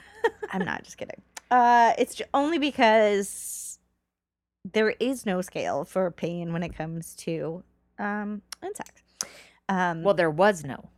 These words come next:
Speaker 2: there was not
Speaker 1: Okay.
Speaker 2: until, and at the same time, he also understands that it's relative, but he tries to make it so that, like, let's say everyone's been stung by a honeybee. And if we put a honeybee at, like, one point five,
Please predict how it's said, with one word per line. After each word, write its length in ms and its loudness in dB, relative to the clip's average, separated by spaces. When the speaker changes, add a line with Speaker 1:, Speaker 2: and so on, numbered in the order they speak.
Speaker 2:
there 240 0
was 220 -2
not 140 -12
Speaker 1:
Okay. 200 -6
Speaker 2:
until, 140 -8
and 520 2
at 120 -2
the 80 -2
same 180 -2
time, 160 0
he 160 0
also 360 0
understands 440 -6
that 120 -2
it's 200 -6
relative, 720 0
but 160 0
he 160 -4
tries 440 2
to 100 -4
make 240 -2
it 120 -8
so 120 -6
that, 160 -2
like, 280 -4
let's 200 -4
say 200 -2
everyone's 520 -2
been 200 -8
stung 320 -10
by 140 -8
a 140 -6
honeybee. 640 -12
And 400 -18
if 160 -6
we 80 -4
put 160 -8
a 80 -2
honeybee 580 -8
at, 140 -10
like, 160 -16
one 240 -10
point 280 -12
five, 680 -8